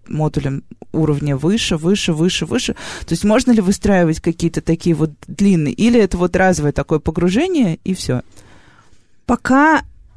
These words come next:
Speaker 2: я думаю, в течение первого года вряд ли мы сможем, ну, то есть мы вообще ещё всё, всё, всё тестируем, а
Speaker 1: Но это же самое интересное.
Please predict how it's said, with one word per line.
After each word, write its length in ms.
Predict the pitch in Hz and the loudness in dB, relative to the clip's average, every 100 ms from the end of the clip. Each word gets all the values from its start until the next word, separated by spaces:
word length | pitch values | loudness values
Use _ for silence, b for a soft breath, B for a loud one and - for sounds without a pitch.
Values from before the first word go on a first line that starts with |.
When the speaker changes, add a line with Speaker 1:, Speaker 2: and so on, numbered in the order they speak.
| - | 2
Speaker 2:
я 120 | 240 | 4
думаю, 140 | 254 | 4
в 60 | 208 | 2
течение 360 | - - 254 240 | -2 2 4 4
первого 340 | 247 233 220 | 2 2 0
года 300 | 208 233 208 | 2 2 2
вряд 320 | 202 220 220 | 2 0 0
ли 60 | 208 | 0
мы 220 | 196 196 | 2 0
сможем, 960 | - 214 202 202 196 190 190 185 185 180 | 0 0 2 0 0 0 -2 -2 -4 -2
ну, 180 | 202 | -4
то 60 | 185 | -4
есть 100 | - | -4
мы 60 | 196 | -4
вообще 220 | 185 202 | -2 -2
ещё 180 | - 190 | -2 -6
всё, 240 | - 196 185 | -6 -6 -6
всё, 440 | - - 202 196 190 | -6 -2 0 0 -2
всё 160 | - | -4
тестируем, 720 | 196 - - 269 330 214 196 - | -4 -6 0 2 4 2 0 -4
а 580 | 208 196 190 190 190 - | -2 -2 -2 -2 -4 -6
Speaker 1:
Но 160 | - 190 | 0 2
это 160 | 202 185 | 4 2
же 60 | |
самое 220 | - 190 160 | 2 0 -2
интересное. 540 | - 175 156 - | -4 -4 -4 -2